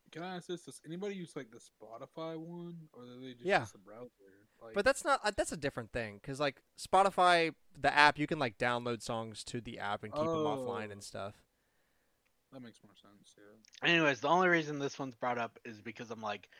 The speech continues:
Speaker 3: Twitch is related, wait, only, like, with video games,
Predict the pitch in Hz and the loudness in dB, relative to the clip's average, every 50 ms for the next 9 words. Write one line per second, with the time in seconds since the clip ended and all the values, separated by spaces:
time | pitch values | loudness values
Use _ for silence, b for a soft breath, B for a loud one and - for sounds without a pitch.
0 | b b b b b - - 185 185 185 - - 156 147 151 156 147 139 139 139 | b b b b b 2 2 2 2 2 -2 -8 -6 -2 0 2 2 4 2 2
1 | 139 139 139 135 127 117 120 127 131 131 127 _ _ _ _ - 135 131 139 139 | 4 4 2 0 0 -2 -2 -2 -2 -2 -4 _ _ _ _ -4 -2 -2 -2 0
2 | 143 147 143 139 131 131 127 127 - 127 123 117 _ - 120 123 127 139 143 143 | 0 -2 0 0 2 2 0 0 -2 -6 -8 -8 _ -10 -8 -6 -2 -2 -2 -2
3 | 135 139 147 147 147 143 147 143 - - - | -2 -2 -4 -4 -6 -8 -10 -16 -20 -20 -20